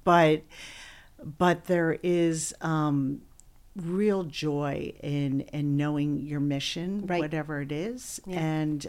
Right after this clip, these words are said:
Speaker 1: um, and, and being able to get to work on something that every day I am excited and hopeful,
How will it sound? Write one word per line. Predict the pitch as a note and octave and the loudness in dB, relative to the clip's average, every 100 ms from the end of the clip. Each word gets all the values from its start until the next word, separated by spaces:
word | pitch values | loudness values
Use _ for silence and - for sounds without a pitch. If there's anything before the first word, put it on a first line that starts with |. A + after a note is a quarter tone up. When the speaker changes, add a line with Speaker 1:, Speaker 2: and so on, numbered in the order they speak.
| - | -8
Speaker 1:
um, | D#3+ D3+ D3+ D3 D#3+ - - - - - - | -4 -2 -2 -2 -4 -10 -20 -20 -20 -20 -8
and, | D#3+ D#3 D3+ D3 C#3+ - - | -2 0 0 0 -4 -10 -8
and | E3 D#3 D3+ - | -4 -2 -4 -4
being | F3 E3 D#3+ | -2 0 0
able | D#3 D#3 | -2 -6
to | D3+ - C#3+ C#3 C#3 | -8 -6 -4 -4 -6
get | D#3 D#3 | -8 -8
to | D#3+ | -10
work | D#3 D#3 D#3 | -6 -6 -4
on | D#3 C#3+ | -4 -4
something | - D3 D3 D3 C#3 C#3 C3+ | -4 -6 -6 -6 -2 -2 -4
that | C#3 - - | -6 -6 -8
every | D3+ D3+ | -6 -6
day | C#3+ C#3+ C#3+ D3 C#3+ - - - - | -6 -6 -4 -6 -8 -14 -20 -20 -10
I | D3 | -4
am | D3+ C#3 | 0 0
excited | C3+ - - C#3+ C#3+ C#3+ C3+ | 0 -4 -6 -4 -4 -6 -6
and | B2+ B2 | -8 -10
hopeful, | - F3 D#3+ - D3 C#3 C#3+ | -8 -8 -8 -8 -4 -4 -6